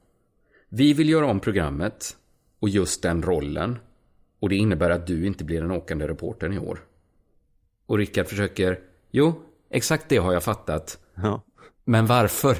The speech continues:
Speaker 1: <laughs> Vad är det han frågade? Han behöver inte veta så här, "Vad är, hur är det nu?"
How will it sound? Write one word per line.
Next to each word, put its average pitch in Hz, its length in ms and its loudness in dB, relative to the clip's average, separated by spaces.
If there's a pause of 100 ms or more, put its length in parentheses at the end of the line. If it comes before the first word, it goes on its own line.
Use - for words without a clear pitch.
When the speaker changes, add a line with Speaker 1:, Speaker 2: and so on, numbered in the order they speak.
(160)
Speaker 1:
<laughs> - 800 -2
Vad 190 200 2
är 233 120 6
det 214 120 4
han 196 180 4
frågade? 120 500 2 (880)
Han 143 180 2
behöver 147 200 6
inte 147 160 2
veta 143 360 4
så 127 100 0
här, 117 180 4
"Vad 139 160 2
är, 151 300 6
hur 156 140 2
är 147 100 4
det 147 60 -2
nu?" 104 360 2